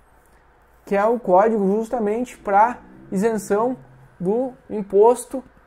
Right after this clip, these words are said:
se tu vendeu até vinte mil reais em ações. E o valor, tu vai somar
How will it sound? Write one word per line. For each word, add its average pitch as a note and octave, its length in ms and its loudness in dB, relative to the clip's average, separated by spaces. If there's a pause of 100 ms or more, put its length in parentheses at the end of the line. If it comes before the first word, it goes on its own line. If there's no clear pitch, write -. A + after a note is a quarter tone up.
se - 100 -20
tu A3 100 -4
vendeu A3 320 0
até A3 200 -4
vinte A3+ 320 -6
mil A3 140 -6
reais G#3 500 -6 (220)
em F#3 140 -4
ações. G3+ 600 -8 (1800)
E F3+ 60 -4
o G3+ 60 0
valor, A3+ 440 2 (240)
tu A3 80 -8
vai A#3 140 0
somar B3+ 640 -2